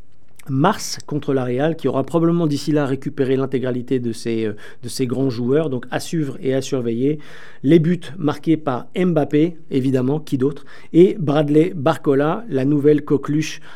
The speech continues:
des, euh, supporters, avec Warren, l'enfant du pays. L'enfant du pays, l'enfant de, de la région.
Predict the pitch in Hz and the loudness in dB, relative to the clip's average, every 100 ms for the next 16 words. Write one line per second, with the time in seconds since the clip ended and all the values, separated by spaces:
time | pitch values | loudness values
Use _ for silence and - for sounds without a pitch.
0 | - - 123 139 135 143 233 143 - 190 | -12 -8 2 4 4 0 -6 -8 -6 -4
1 | 156 135 - 160 170 - - - 131 127 | -4 -2 0 0 0 -10 -12 -6 -2 2
2 | 147 135 135 123 147 156 - 127 127 - | 2 2 2 4 2 2 0 -4 -4 -4
3 | 143 139 226 120 131 139 - - 127 123 | -2 -2 -6 -6 -2 -4 -6 -4 -2 -2
4 | 120 - - - - 127 117 127 113 117 | -6 -10 -12 -12 -10 -8 -6 -4 -4 0
5 | 135 156 123 117 139 139 120 113 117 131 | 2 2 -2 -2 -2 0 -2 -2 0 0
6 | 135 147 170 151 156 | 4 2 2 2 0